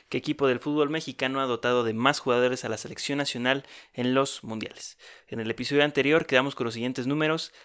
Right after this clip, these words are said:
siete de Universidad Nacional, dos de Atlante, dos de Necaxa, dos de Coras de Tepic,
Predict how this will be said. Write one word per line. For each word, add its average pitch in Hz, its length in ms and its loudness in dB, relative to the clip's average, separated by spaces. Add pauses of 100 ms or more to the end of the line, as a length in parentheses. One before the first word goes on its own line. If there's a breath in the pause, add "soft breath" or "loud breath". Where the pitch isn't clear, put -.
siete 156 480 2
de 131 80 6
Universidad 120 460 2
Nacional, 127 500 0 (320 soft breath)
dos 135 240 6
de 143 80 8
Atlante, 131 640 2 (200)
dos 131 220 2
de 143 100 4
Necaxa, 127 640 0 (240 soft breath)
dos 139 240 6
de 131 120 4
Coras 143 220 6
de 147 80 2
Tepic, 120 480 -4